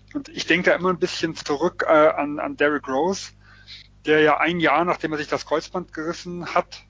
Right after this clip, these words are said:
das muss zweitausendzwölf gewesen sein, also war das so zweitausenddreizehn, wenige Wochen vor den Playoffs hieß es ja vom Team, okay, äh, er wäre klar für Training, äh, sie rechnen auch damit, dass er wiederkommt, also,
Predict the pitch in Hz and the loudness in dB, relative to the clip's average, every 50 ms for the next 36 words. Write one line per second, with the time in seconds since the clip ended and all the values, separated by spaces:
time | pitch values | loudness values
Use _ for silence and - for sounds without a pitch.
0 | _ _ - 143 - - - - - - 147 147 147 143 135 131 - - - - | _ _ -12 -12 -12 -12 -16 -16 -4 0 2 2 2 2 -2 -6 -10 -12 -6 0
1 | 151 180 190 - - 185 170 180 175 170 170 170 - 147 143 143 147 151 160 156 | 0 0 0 0 -4 2 2 2 4 4 0 -2 -2 -2 0 4 4 4 4 4
2 | - - 160 160 156 - _ - - 143 139 139 131 113 127 - - - 131 170 | 2 -2 -8 -10 -10 -14 _ 0 0 0 2 0 -4 -4 -6 -8 -4 -2 0 0
3 | 190 - - - 185 185 185 - - - - - - _ _ _ - 156 185 202 | 0 -2 -4 -4 -4 -4 -4 -8 -14 -20 -20 -20 -20 _ _ _ -2 0 0 0
4 | 208 185 - 151 147 160 165 - - 180 170 - 156 143 143 143 131 135 135 151 | 0 -2 -2 -2 0 0 0 0 -2 -8 -6 -4 -4 -4 -4 -4 0 2 4 6
5 | 170 185 175 - - - - 170 160 160 165 156 - - 156 147 147 143 - - | 6 4 4 0 -4 -8 -8 -8 -8 -8 -8 -10 -4 0 4 4 4 2 2 -6
6 | 131 120 - - 170 185 185 190 180 - _ - - _ _ _ _ - 135 - | -12 -12 -10 -8 -6 -4 -4 -4 -6 -8 _ -20 -20 _ _ _ _ -14 -12 -2
7 | - 170 175 180 185 - - 156 147 147 147 - - 147 135 143 143 135 - - | 2 4 6 6 6 4 4 4 4 4 2 2 2 2 4 2 2 2 0 0
8 | 143 143 151 165 156 - 147 - - - 160 180 190 196 196 196 196 190 180 180 | 2 4 4 4 2 0 -6 -8 -2 2 2 4 4 2 0 -4 -6 -6 -6 -8
9 | 185 - - 156 156 151 147 147 147 147 _ - - 143 139 147 151 - - 160 | -10 -8 -6 -4 -4 -4 -4 -6 -8 -12 _ -12 -6 -2 -2 -2 -2 -2 -4 -8
10 | 156 - 147 - - 143 143 156 160 - 165 143 - - 147 135 127 - 180 175 | -8 -8 -10 -6 -6 -6 -6 -6 -4 0 0 0 0 2 0 0 0 -2 0 2
11 | 214 196 - - - 170 170 170 165 - 80 135 127 135 131 - | 2 2 2 2 -2 -2 -2 -2 -6 -8 -8 -6 -6 -8 -8 -8